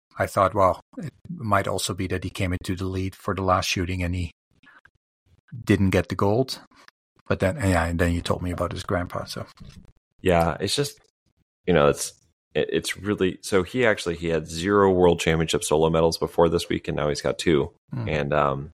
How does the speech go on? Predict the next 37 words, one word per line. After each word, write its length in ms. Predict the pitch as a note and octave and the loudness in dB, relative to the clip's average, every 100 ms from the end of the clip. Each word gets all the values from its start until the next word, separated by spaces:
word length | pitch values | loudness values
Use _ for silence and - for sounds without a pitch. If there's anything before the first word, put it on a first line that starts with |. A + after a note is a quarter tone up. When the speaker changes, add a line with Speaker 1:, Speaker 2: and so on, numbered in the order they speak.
| _ | _
Speaker 2:
to 100 | - | -4
do 180 | D#2 D2 | 2 2
it 120 | C#2 | 4
with, 300 | C#2+ C#2+ - _ _ - _ _ _ _ _ _ _ _ _ _ _ | 2 0 -4 _ _ -20 _ _ _ _ _ _ _ _ _ _ _
you 120 | F#2+ | 0
know, 220 | F#2 F2 | 4 4
a 60 | E2+ | 4
heavy 220 | D#2+ D#2 | 0 -2
heart, 380 | E2+ D#2 C2 - _ _ - | 2 0 0 -12 _ _ -10
um, 520 | D#2 D2+ D2+ D2+ D#2+ _ _ _ | -6 -2 -2 -4 -10 _ _ _
you 140 | - E2 | -8 -4
know, 80 | D2+ | -2
you, 180 | - G#2 | 2 2
Speaker 1:
Yeah. 220 | F#2 E2+ _ | 2 0 _
Speaker 2:
you, 140 | E2 - | -2 -2
you 100 | E2+ | -4
feel 260 | - F#2 E2+ | 4 6 6
even, 340 | E2+ D#2 D#2 - - | 2 -2 -4 -6 0
and, 300 | E2 D#2+ - _ _ _ _ _ _ _ | 2 0 -4 _ _ _ _ _ _ _
you 80 | F#2 | 2
know, 80 | D#2+ | 4
you're, 340 | D2+ D2 - - | 6 4 2 -6
uh, 260 | - G1+ - _ _ _ _ _ _ | -8 -8 -10 _ _ _ _ _ _
even 160 | F2+ D#2+ | -8 -8
happier 420 | - F2+ E2 D2+ D2+ | -6 -4 -4 -4 -4
for 220 | C#2 C#2+ | -4 -2
him 280 | C#2+ C#2+ - _ | -4 -8 -12 _
under 180 | D#2 D#2 | -4 0
those 180 | C#2 C2+ | 2 2
circumstances 680 | D2+ C#2+ C2+ C#2+ D2+ D2 - | 0 0 -2 -2 0 -2 2
that 180 | C#2 C#2+ | 2 2
he 140 | D#2 | -2
was 140 | - - | -2 0
able 200 | B1+ A#1+ | -2 -2
to 80 | C#2 | 2
do 160 | B1 | 4
it. 120 | A#1+ | 2